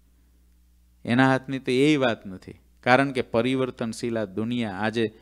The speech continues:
કોઈ દેશને કેટલો ઉન્નત કર્યો હોય કોઈ વ્યક્તિએ, હવે એવો વ્યક્તિ પંદર વીસ વર્ષ દેશનું શાસન કરે ને સારી રીતે દેશને બહુ આગળ લઈ જાય ને ઘણી મહેનત કરે,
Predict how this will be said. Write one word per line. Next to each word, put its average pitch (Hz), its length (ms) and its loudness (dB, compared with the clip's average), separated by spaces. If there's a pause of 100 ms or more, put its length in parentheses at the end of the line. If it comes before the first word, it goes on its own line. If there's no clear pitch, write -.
(300)
કોઈ 135 240 4
દેશને 117 460 -2
કેટલો 120 380 -4
ઉન્નત 110 480 -2
કર્યો 113 300 0
હોય 107 120 0
કોઈ 107 200 0
વ્યક્તિએ, 95 680 -4 (1300)
હવે 135 220 6
એવો 143 220 8
વ્યક્તિ 139 340 0
પંદર 135 400 0
વીસ 127 300 -2
વર્ષ 127 300 -4
દેશનું 120 400 -4
શાસન 120 500 -2
કરે 120 260 0
ને 113 80 -2
સારી 117 360 -2
રીતે 117 240 -6
દેશને 110 500 -4
બહુ 110 240 0
આગળ 107 340 -2
લઈ 107 260 -2
જાય 113 160 -4
ને 101 100 -8
ઘણી 107 240 -4
મહેનત 104 400 -6
કરે, 117 360 -2